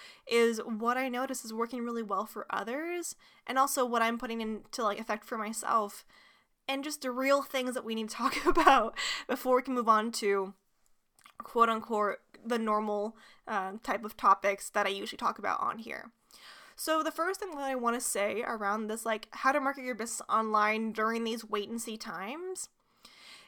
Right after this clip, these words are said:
is you have to probably address it before moving on. It's what I'm doing here, because even though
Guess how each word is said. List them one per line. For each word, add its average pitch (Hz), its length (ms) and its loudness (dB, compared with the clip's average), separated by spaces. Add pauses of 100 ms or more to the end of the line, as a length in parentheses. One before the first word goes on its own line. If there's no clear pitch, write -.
(140)
is 285 460 4 (460)
you 277 160 -2
have 302 320 8
to - 160 -2
probably 277 380 0
address 226 320 -2
it - 240 -6
before 247 300 -2
moving 226 260 -2
on. 190 180 0
It's 202 140 -6
what 247 160 -2
I'm 285 140 0
doing 247 260 0
here, 214 460 -4 (440)
because 254 520 2 (460)
even 311 340 0
though 254 420 4